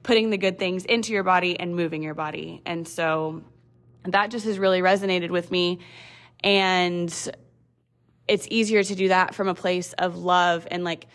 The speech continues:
I care about myself so much that, of course, I'm going to feed myself good, nourishing foods that give me energy and don't mess with my stomach. And of course, I'm going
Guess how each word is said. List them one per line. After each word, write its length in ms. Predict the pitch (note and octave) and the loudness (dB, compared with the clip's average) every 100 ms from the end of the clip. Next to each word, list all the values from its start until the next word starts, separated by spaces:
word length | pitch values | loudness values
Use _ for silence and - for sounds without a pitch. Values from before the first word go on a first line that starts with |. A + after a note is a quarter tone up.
| - - | -12 -8
I 100 | F#3 | -8
care 300 | - F4 G#4 | -4 0 2
about 240 | A3+ G3 | 0 0
myself 380 | G3 G3 F#3+ F#3 | -2 -2 -4 -4
so 200 | - F#3 | -6 -4
much 380 | F#3 F#3+ - - | -2 -4 -4 -4
that, 260 | A3+ - | -4 -4
of 140 | A3+ - | -10 -4
course, 320 | F#4 G4 G4+ | -2 0 -2
I'm 100 | C4+ | -4
going 220 | G3+ F#3+ | -2 -4
to 60 | F#3 | -6
feed 200 | F#3+ F#3 | -8 -6
myself 500 | F3+ F3 F#3 F3 F#3 | -6 -2 -2 -2 -2
good, 200 | F#3 F3 | -2 0
nourishing 540 | F3 F3 E3+ F#3 E3+ | -2 -2 -4 -6 -8
foods 360 | E3 F3+ F3 F3 | -4 -4 -4 -4
that 140 | F#3 | -4
give 220 | F#3 F#3 | -2 -2
me 160 | F#3+ D#3 | -4 -4
energy 560 | F#3 F3+ F3+ F3+ F3 E3+ - - | -2 -2 -2 -4 -4 -6 -16 -16
and 200 | - G3 | -4 -2
don't 200 | G3 F#3 | 0 0
mess 220 | F#3 F3+ F#3+ | 0 -4 -6
with 100 | F3+ | -6
my 140 | F3 | -8
stomach. 480 | F3 F#3 E3+ E3+ - | -6 -6 -4 -4 -4
And 120 | G#3+ | -2
of 160 | A3 - | -2 -4
course, 560 | - G4+ A4+ A#4+ - - | -6 0 2 0 -4 -6
I'm 220 | A3 G#3+ | -4 0
going 460 | G3 F#3+ F#3 F#3 | 0 2 0 -4